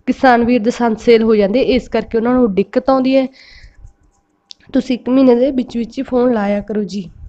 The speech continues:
ਅੱਗੇ ਕਈ ਵਾਰੀ ਜਵਾਕ ਮਜ਼ਾਕ ਕਰਦੇ, ਫ-, ਫੋਟੋਆਂ ਜਾਂ ਵੀਡੀਓ ਬਣਾ ਕੇ ਭੇਜ ਦੇਣ ਤਾਂ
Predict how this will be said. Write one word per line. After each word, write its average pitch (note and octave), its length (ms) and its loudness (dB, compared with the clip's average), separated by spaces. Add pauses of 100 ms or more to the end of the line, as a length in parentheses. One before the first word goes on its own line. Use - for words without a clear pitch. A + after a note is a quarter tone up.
(920)
ਅੱਗੇ A#3 260 0
ਕਈ C#4+ 180 2
ਵਾਰੀ D#4 180 2
ਜਵਾਕ A3+ 380 2 (200)
ਮਜ਼ਾਕ G#3+ 340 0
ਕਰਦੇ, A3 220 -2
ਫ-, - 220 -8 (680)
ਫੋਟੋਆਂ B3 400 2
ਜਾਂ C#4 160 4
ਵੀਡੀਓ A#3+ 260 2
ਬਣਾ B3+ 160 4
ਕੇ B3 120 -4
ਭੇਜ B3 340 2
ਦੇਣ C4 220 4
ਤਾਂ C4+ 200 0